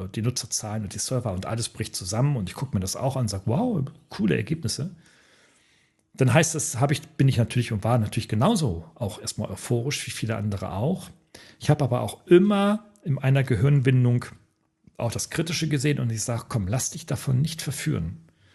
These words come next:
Das kann dich ja sogar süchtig machen. Also ich kenne Menschen, die den ganzen Tag Chat G P T bedienen und dann, äh, mit den Texten da irgendwie herumfuchteln und vielleicht machen sie damit auch was Produktives, das weiß ich nicht, aber auf jeden Fall verbringen sie extrem viel Zeit damit.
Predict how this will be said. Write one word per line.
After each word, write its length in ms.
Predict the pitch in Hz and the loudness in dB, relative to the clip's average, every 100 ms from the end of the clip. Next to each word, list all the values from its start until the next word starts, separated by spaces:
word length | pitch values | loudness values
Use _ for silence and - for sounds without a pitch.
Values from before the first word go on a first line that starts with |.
| _ _ _ _ _ _ | _ _ _ _ _ _
Das 180 | - - | -8 -8
kann 180 | - 110 | -4 -6
dich 140 | 95 | -6
ja 80 | 82 | -8
sogar 220 | 95 80 | -8 -4
süchtig 360 | 147 156 - 98 | -2 -2 -4 -8
machen. 240 | 95 - - | -8 -10 -6
Also 260 | 95 92 | -6 -6
ich 180 | - - | -8 -10
kenne 220 | - 104 | -4 -2
Menschen, 400 | 85 113 - 104 | -2 -4 -4 -4
die 140 | - 92 | -4 -6
den 100 | 104 | -4
ganzen 320 | 117 - 101 | -2 -4 -6
Tag 200 | 117 110 | -6 -4
Chat 200 | - 110 | -4 -4
G 120 | - | -6
P 120 | 104 | -8
T 220 | 98 196 | -4 -2
bedienen 720 | 180 - - 120 113 107 190 - - - - - - | -2 -4 -4 2 4 6 4 2 -16 -20 -20 -20 0
und 220 | 123 113 | 2 4
dann, 300 | 110 110 113 | 2 2 -2
äh, 160 | 113 - | -6 -10
mit 220 | 113 110 | -8 -6
den 120 | 107 | -4
Texten 340 | - - - - | -2 -2 -2 -6
da 80 | 101 | -4
irgendwie 240 | 104 104 | -4 -4
herumfuchteln 800 | - 98 104 - 110 - 120 123 | -2 0 -2 -2 -4 2 2 2
und 180 | 107 - | -4 -4
vielleicht 300 | 175 - - | -4 -2 0
machen 220 | 208 190 | 6 6
sie 100 | - | 4
damit 260 | 95 98 | 0 -2
auch 120 | - - | -4 -10
was 100 | - | -10
Produktives, 560 | - 92 - 107 95 | -6 -8 -4 -6 -6
das 160 | 95 - | -8 -4
weiß 220 | 120 - | -4 -4
ich 100 | 110 | 0
nicht, 160 | 147 113 | 0 0
aber 140 | 90 | -6
auf 140 | 95 - | -8 -6
jeden 120 | 107 | -6
Fall 180 | - 117 | -4 -4
verbringen 300 | 120 98 98 | -4 -4 -4
sie 100 | 107 | -4
extrem 380 | - - 101 | -6 -6 -6
viel 140 | 92 - | -8 -8
Zeit 280 | - 151 - | -6 -6 -6
damit. 320 | 90 131 | -6 -6